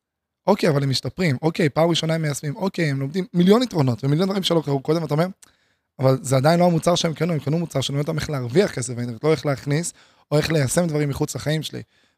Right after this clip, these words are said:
ואז אמרתי, "אוקיי, אוקיי, אוקיי, אוקיי, אוקיי." בוא נמשיך איתם. ואני זוכר שהמשכתי, אני זוכר שהתעסקתי בזה, אני לא צוחק איתכם. ארבע עשרה שעות ביום. מהבוקר עד הלילה, הייתי מביא להם משימות, ומחלק להם סטירות ומעורר אותם,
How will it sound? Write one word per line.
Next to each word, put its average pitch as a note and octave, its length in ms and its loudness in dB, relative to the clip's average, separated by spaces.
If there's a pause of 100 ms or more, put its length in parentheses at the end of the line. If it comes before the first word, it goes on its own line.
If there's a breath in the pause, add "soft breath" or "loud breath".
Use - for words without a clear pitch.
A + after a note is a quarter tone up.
ואז E3+ 100 -4
אמרתי, G#3 160 0
"אוקיי, A#3+ 240 0
אוקיי, F3+ 220 -2
אוקיי, D#3+ 220 -2
אוקיי, C3+ 240 -4
אוקיי." A2+ 340 -10 (1000)
בוא B2 100 2
נמשיך D#3+ 320 2
איתם. A2+ 220 -6 (500)
ואני C#3+ 180 4
זוכר D#3 220 4
שהמשכתי, E3+ 480 0
אני C3 60 -4
זוכר B2 140 -6
שהתעסקתי E3 680 -2
בזה, F3 220 2
אני D3 80 2
לא D3+ 60 2
צוחק D3 320 0
איתכם. C3 240 -2 (800)
ארבע D3 240 8
עשרה D3+ 180 0
שעות C#3 240 0
ביום. C3 240 -4 (540)
מהבוקר E3+ 500 6
עד C#3+ 100 4
הלילה, C#3 240 4
הייתי C3+ 160 0
מביא D3+ 220 2
להם D3+ 180 2
משימות, C#3+ 360 0
ומחלק D3 380 0
להם D#3+ 180 2
סטירות C#3+ 400 0
ומעורר C#3 300 2
אותם, E3+ 300 2